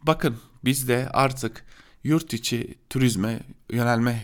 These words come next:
eğilimi var. Çünkü yurt dışından bu yıl turist gelmeyecek. En azından yurt içi turizmi kurtaralım diye bir çaba harcamamıza yardımcı olun." dedikleri için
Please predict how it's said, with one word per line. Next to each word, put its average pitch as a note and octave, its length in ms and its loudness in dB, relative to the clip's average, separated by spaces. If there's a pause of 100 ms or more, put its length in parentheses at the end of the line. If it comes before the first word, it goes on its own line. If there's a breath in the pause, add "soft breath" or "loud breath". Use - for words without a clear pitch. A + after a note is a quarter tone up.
eğilimi F#2 340 -4
var. B2 180 2
Çünkü B2 260 -2
yurt B2 160 0
dışından A#2 320 -2
bu A2+ 60 2
yıl A2 100 2
turist A2 340 -4
gelmeyecek. B2 560 0 (200 loud breath)
En F3 120 2
azından C3+ 380 2
yurt D3+ 320 2
içi A#2+ 300 -2
turizmi B2 360 2
kurtaralım A#2 760 4
diye A#2+ 300 4 (440 loud breath)
bir F#3+ 100 4
çaba C#3 440 4
harcamamıza A2+ 560 4
yardımcı B2+ 480 4
olun." B2 220 0
dedikleri A2+ 440 2
için G2 300 0